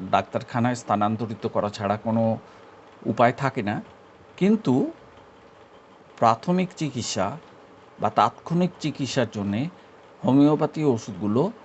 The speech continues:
যথেষ্ট কার্যকরী। এগুলো কী করে? উপসর্গগুলোকে উপশম করে এবং একজন মানুষকে খুব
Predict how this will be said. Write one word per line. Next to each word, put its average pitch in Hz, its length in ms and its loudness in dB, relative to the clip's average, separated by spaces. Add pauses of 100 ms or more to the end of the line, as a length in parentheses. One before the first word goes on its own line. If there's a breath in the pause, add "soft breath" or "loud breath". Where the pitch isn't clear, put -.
(680)
যথেষ্ট 123 420 -2
কার্যকরী। 156 600 -2 (1000)
এগুলো 160 320 4
কী 185 160 2
করে? 120 440 2 (180)
উপসর্গগুলোকে 131 920 0
উপশম 113 560 0
করে 160 300 -2 (640)
এবং 127 640 2 (140)
একজন 113 360 0
মানুষকে 110 600 0 (200)
খুব 160 140 -4